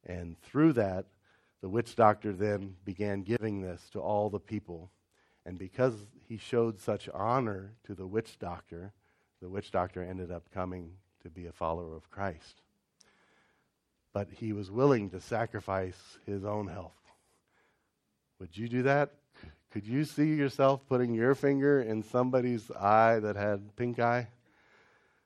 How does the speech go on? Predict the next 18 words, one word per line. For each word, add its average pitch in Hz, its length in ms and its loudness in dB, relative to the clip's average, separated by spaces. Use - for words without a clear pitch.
When 95 180 -6
I 95 140 0
thought 95 240 2
about 90 160 -2
it, - 20 -2
I 87 60 -4
said, 90 200 -8
"Oh, 92 180 -6
Lord, 87 340 -6
I 87 100 -4
don't 95 220 -8
think 87 180 -8
I 90 120 -4
could - 200 -4
do 98 120 -10
that." 73 260 -8
And 113 200 -6
then 113 460 0